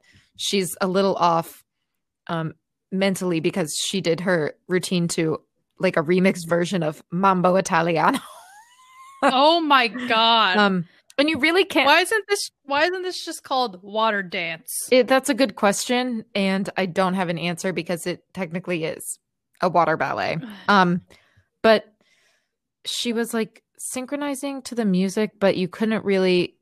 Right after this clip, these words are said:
Speaker 1: some of it you can't
Speaker 2: <laughs>
Speaker 1: really tell if it's to the music or not, but apparently she did a good job, but you can't tell, whatever.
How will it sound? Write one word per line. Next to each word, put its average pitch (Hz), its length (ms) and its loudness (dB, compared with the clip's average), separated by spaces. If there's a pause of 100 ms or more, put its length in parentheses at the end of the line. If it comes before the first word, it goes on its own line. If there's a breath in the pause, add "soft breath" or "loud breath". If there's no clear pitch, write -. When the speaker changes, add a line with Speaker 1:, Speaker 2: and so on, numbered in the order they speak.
Speaker 1:
some 277 220 -2
of 285 80 0
it 285 100 2
you 226 140 0
can't 214 260 2
Speaker 2:
<laughs> - 0 -
Speaker 1:
really 190 200 4
tell 180 240 2
if 165 80 -2
it's 180 200 -2
to - 120 -2
the 170 80 0
music 170 360 0
or 180 80 0
not, 180 220 4
but 165 140 -2
apparently 165 500 -2
she 160 200 -8
did 165 160 -2
a - 20 -10
good 165 200 -2
job, 156 300 -2
but 151 120 -4
you - 40 -12
can't 160 260 -6
tell, 143 220 -2
whatever. 151 400 -2